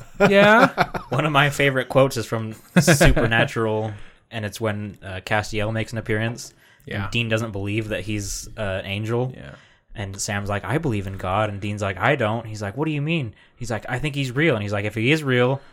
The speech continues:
Speaker 3: I'll fucking kill him."
Speaker 2: Yeah.
Speaker 3: Right? He doesn't swear, but he's like, "If
Speaker 2: "If
Speaker 3: he
Speaker 2: he's
Speaker 3: is real,
Speaker 2: real,
Speaker 3: I'll
Speaker 2: I'll
Speaker 3: kill
Speaker 2: kill
Speaker 3: him."
Speaker 2: him."
Speaker 3: And he's like, "What do you mean?" He's like, "He hasn't been doing anything for all this time." And
Speaker 2: We've been
Speaker 3: what?
Speaker 2: pulling all the way.
Speaker 3: <laughs> Yeah.
Speaker 2: Yeah.
Speaker 1: Well, I mean, he's giving you signs that he is here.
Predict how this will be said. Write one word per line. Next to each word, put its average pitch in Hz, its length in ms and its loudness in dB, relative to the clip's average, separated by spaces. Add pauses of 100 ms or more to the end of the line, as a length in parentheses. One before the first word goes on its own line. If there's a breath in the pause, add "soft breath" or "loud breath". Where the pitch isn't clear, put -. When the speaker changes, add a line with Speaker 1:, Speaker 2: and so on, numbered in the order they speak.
Speaker 3:
I'll 123 80 2
fucking 135 420 2
kill 151 260 4
him." 170 120 0
Speaker 2:
Yeah. 170 160 8
Speaker 3:
Right? 139 280 10
He 143 60 6
doesn't 113 200 4
swear, 101 340 2
but 98 60 -4
he's 104 120 -2
like, 101 180 -2 (300 loud breath)
"If 139 100 -2
Speaker 2:
"If 117 40 -2
Speaker 3:
he 120 80 4
Speaker 2:
he's 156 140 6
Speaker 3:
is - 20 2
real, 143 220 8
Speaker 2:
real, 127 80 8
Speaker 3:
I'll 131 100 8
Speaker 2:
I'll 117 80 4
Speaker 3:
kill 139 240 8
Speaker 2:
kill 113 140 4
Speaker 3:
him." 107 60 -4
Speaker 2:
him." 113 40 -4 (560)
Speaker 3:
And 113 80 -10
he's 107 80 -6
like, 104 160 -4
"What 156 80 0
do 165 60 0
you 135 60 -2
mean?" 156 260 -2
He's 104 200 -8
like, 95 180 -4
"He 139 60 -8
hasn't 139 180 -2
been 127 140 4
doing 131 220 4
anything 143 360 0
for 165 140 -2
all 160 140 4
this 170 180 2
time." 175 380 4 (440 soft breath)
And 107 100 -18
Speaker 2:
We've 151 120 8
been 170 160 8
Speaker 3:
what? 139 100 0
Speaker 2:
pulling 160 240 10
all 170 120 6
the 165 100 6
way. 165 320 8
Speaker 3:
<laughs> - 140 8
Yeah. 113 320 6
Speaker 2:
Yeah. 120 460 4 (180 loud breath)
Speaker 1:
Well, 185 140 2
I 185 120 2
mean, 185 180 0
he's 175 220 -2
giving 202 260 0
you 151 120 2
signs 143 420 0
that 131 140 -2
he 127 180 2
is 107 220 0
here. 82 300 -8